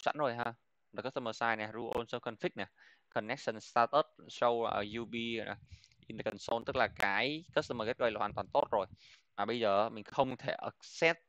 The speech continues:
giữa cái Amazon A W S của mình và cái, ừm, ừm, V P C được.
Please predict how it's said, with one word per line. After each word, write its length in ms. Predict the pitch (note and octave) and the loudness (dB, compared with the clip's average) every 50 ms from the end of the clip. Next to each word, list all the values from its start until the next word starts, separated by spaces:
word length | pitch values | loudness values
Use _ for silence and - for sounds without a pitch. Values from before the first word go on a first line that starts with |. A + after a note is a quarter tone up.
| _ - | _ -10
giữa 180 | A2 A2+ C#3 B2+ | -6 -4 -4 -2
cái 440 | - C#3 C#3+ D3 D3 D3 D3 D3 - - | -2 -2 -2 -2 -4 -6 -6 -6 -4 -2
Amazon 440 | G#2+ B2 B2 B2 A#2+ B2+ B2+ B2 A#2+ | 0 0 0 2 2 2 2 2 2
A 100 | A#2 B2 | -2 -2
W 240 | B2+ C3+ C3+ C#3+ D3 | -2 0 0 0 0
S 40 | - | -2
của 100 | - G#2+ | -4 -8
mình 200 | G#2 G#2 G#2 G#2 | -8 -8 -6 -2
và 140 | G2+ G2+ G2+ | -2 -2 -2
cái, 140 | - A#2+ - - - - _ - - - - - - - _ _ _ _ _ _ - | -2 -4 -8 -8 -10 -12 _ -20 -20 -20 -20 -20 -20 -20 _ _ _ _ _ _ -14
ừm, 640 | - A2+ A2+ A#2 A#2 A#2 A#2 A#2 A#2+ A#2 A#2 A#2+ A#2+ _ _ _ _ _ _ _ _ _ _ _ - - | -12 -10 -10 -10 -10 -10 -10 -10 -12 -12 -14 -16 -18 _ _ _ _ _ _ _ _ _ _ _ -20 -16
ừm, 220 | A#2+ B2 B2 B2 | -14 -12 -12 -8
V 60 | A#2 B2 | -8 -6
P 180 | A#2+ B2 A#2 | -6 -6 -6
C 220 | - C3 B2+ B2 A2+ | -4 -4 -2 0 0
được. 160 | G#2+ G2+ | 0 -2